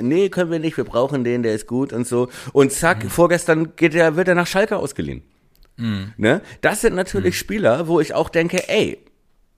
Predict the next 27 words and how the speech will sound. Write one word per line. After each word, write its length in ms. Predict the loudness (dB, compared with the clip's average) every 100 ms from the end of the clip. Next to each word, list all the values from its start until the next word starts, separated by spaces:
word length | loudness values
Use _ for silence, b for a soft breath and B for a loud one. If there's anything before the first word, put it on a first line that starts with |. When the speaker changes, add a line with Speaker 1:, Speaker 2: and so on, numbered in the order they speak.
| _ -2
Speaker 1:
ne? 80 |
Speaker 2:
Ja. 280 | 2 2 -2 B B B
Speaker 1:
So, 260 | -6 -2 0
da 120 | 0
kann 160 | -2 0
man 140 | 0
aufpassen, 520 | 0 -2 0 0 0
so. 180 | -2 -4 B B
Oder, 340 | 4 4 6 4
ähm, 520 | 4 4 2 -2 -6
zum 200 | -2 2
Beispiel, 300 | 2 0 0
auf 140 | 0 0
wen 120 | -2
ich 160 | -2
echt 140 | -6 -6
spekulieren 520 | -6 -2 -2 -2 -2
würde, 240 | -2 0
ist, 260 | 0 -2 -4
äh, 240 | -4 -4 -2
der 160 | 0 0
war 120 | 0
auch 140 | 0
bei 120 | -2
Sankt 240 | -2 -2 -2
Pauli, 360 | 0 2 2
ähm, 520 | -2 -2 -2 -2 -6